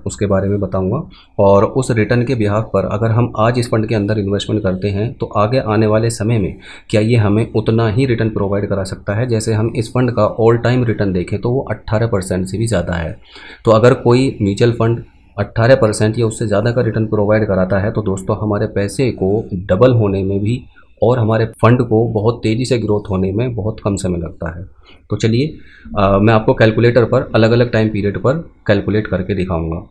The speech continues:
तो सबसे पहले जान लेते हैं इस फंड का परफॉर्मेंस।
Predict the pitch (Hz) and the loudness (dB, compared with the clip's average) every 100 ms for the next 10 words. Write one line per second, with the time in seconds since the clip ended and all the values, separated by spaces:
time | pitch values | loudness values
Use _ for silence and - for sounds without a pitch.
0 | - - - 113 113 113 123 127 123 113 | -20 -20 -6 -2 0 0 2 2 4 4
1 | 113 110 110 131 - 117 - 107 110 117 | 4 2 0 0 -2 -2 0 0 0 0
2 | 95 95 104 104 117 117 | -2 0 0 2 0 -2